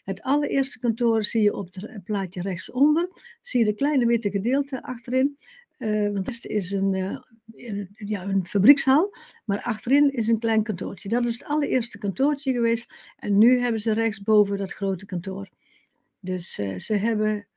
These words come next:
zijn heel ver ontwikkeld al. Dus op dit moment hebben ze tussen de zes en zevenhonderd hooggekwalificeerde specialisten.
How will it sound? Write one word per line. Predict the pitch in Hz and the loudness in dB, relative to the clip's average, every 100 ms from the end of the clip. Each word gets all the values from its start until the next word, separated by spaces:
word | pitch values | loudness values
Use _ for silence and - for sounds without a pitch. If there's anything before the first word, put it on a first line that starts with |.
| _ | _
zijn | - 233 226 | -6 2 4
heel | 277 | 4
ver | 240 233 226 | 2 -4 -4
ontwikkeld | 202 202 190 - | -2 -2 -4 -6
al. | 208 262 | -6 -6
Dus | - - - - | -10 -20 -20 -10
op | 285 220 | 0 4
dit | 269 | 4
moment | 262 254 240 | 4 2 2
hebben | 240 214 | 0 0
ze | 202 208 | 0 0
tussen | 269 254 | -2 0
de | 208 | -2
zes | 202 233 | 0 0
en | 202 | -2
zevenhonderd | 196 240 214 196 190 | 0 0 0 -2 -4
hooggekwalificeerde | 214 294 277 - 226 196 202 - 214 202 | 0 0 0 -6 -8 -8 -10 -2 -2 -2
specialisten. | - 214 190 220 220 214 190 | -4 -4 -4 -2 -2 -2 -12